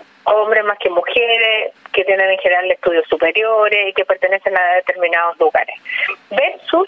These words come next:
las personas que hacen las solicitudes en primera instancia, es decir, las personas que recurren directamente a los ministerios, a los servicios públicos, porque nosotros somos el órgano de reclamo de segunda instancia. Y entonces,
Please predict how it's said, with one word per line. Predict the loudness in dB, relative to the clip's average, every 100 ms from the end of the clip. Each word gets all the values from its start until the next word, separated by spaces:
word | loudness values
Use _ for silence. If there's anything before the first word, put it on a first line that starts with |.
| 0
las | -4 -2
personas | -4 -2 -2 -2
que | 0 -2
hacen | 0 -2
las | -2 -2
solicitudes | -2 -2 0 2 0
en | 0
primera | 0 0 0
instancia, | -2 -2 -4 -2 -2
es |
decir, | -2 -2 -4
las | -4
personas | -4 -2 -2
que | -2
recurren | -2 0 0 0
directamente | -2 -2 -6 -4 -4
a |
los | -2
ministerios, | -2 -2 -2 -2 0 0 0 0
a |
los | -2
servicios | -4 -6 -4 -4 0
públicos, | 0 2 0 -2 -2
porque | -2 -2
nosotros | -4 -2
somos | 0 0
el | 2
órgano | 0 0 0 0
de | 0
reclamo | 0 -2 0
de | 0
segunda | 0 0 0 -2
instancia. | -2 -6 -6 -18 -20 -12 -8 -4 -4 -6 -12 -20 -10 0
Y | 0
entonces, | 2 0 0